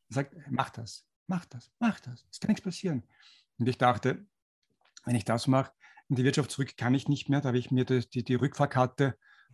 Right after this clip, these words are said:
verbockt. Ich habe an alle Headhunter den falschen C V, den falschen Lebenslauf geschickt, wo drinnen stand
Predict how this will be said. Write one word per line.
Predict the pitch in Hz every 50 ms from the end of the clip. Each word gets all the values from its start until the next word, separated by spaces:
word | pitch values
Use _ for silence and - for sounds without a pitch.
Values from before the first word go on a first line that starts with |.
| _ -
verbockt. | - 135 131 151 123 135 135 - - - -
Ich | 135 -
habe | 131 123 123
an | 139 -
alle | - 131 131
Headhunter | 139 120 127 135 - 139 135 131 120 - 135 139 -
den | - - 135
falschen | - 127 123 120 - 147
C | 117 - - 139 123 117 131 147 143
V, | - - - - - _ -
den | 139
falschen | - 131 127 - - 123
Lebenslauf | 117 123 131 147 143 - 131 131 131
geschickt, | - 147 127 - - 143 135 - -
wo | 143
drinnen | 131 - 135 139 139
stand | 131 - - 127 127 131 127